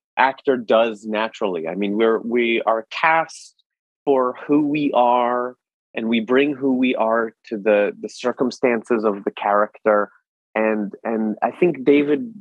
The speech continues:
really recognizes that. And so this, you know, the, the acting that we bring to the table,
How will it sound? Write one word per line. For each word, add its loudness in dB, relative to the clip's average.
really 0
recognizes -6
that. -2
And 0
so 2
this, 0
you 2
know, 2
the, -2
the -2
acting 0
that -2
we -2
bring -6
to -4
the -4
table, 2